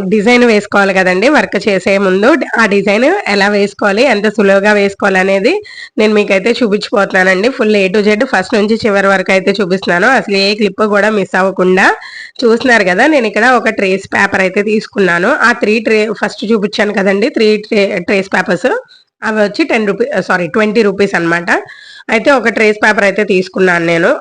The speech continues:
ఒక ట్రేస్ పేపర్ తీసుకుని హాఫ్‌కి అయితే మడత పెట్టుకున్నానండి. అంటే ఒక ట్రేస్ పేపర్ మీద నేను టూ డిజైన్స్ అయితే వేస్తాను. అదే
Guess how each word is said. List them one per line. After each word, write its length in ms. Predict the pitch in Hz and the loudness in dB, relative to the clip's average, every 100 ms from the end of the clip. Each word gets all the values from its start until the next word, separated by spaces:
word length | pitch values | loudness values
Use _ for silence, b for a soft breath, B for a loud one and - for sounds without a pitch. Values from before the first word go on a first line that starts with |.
| 220 | -2
ఒక 140 | 220 | -2
ట్రేస్ 320 | 202 208 196 208 | -2 -2 -2 -2
పేపర్ 260 | 202 214 196 | -2 0 0
తీసుకుని 360 | 202 - 240 320 | -2 0 0 0
హాఫ్‌కి 440 | 208 226 - - | 0 -2 -2 0
అయితే 180 | 196 220 | 0 0
మడత 260 | 226 180 196 | 0 -2 -2
పెట్టుకున్నానండి. 760 | 196 - 190 180 180 180 185 359 B B B - | -6 -2 0 2 0 -2 0 -2 B B B -4
అంటే 220 | 220 262 | -2 0
ఒక 260 | 226 220 | 0 -2
ట్రేస్ 320 | - 208 196 - | -2 -2 -2 -2
పేపర్ 280 | 214 208 208 | -2 0 0
మీద 120 | 202 | 0
నేను 240 | 294 254 254 | 2 0 0
టూ 100 | 226 | 0
డిజైన్స్ 440 | 214 190 208 233 208 | 2 2 0 0 -2
అయితే 180 | 185 214 | -2 0
వేస్తాను. 520 | 185 185 - 175 208 254 | 0 0 -2 -2 0 0
అదే 160 | 202 | 0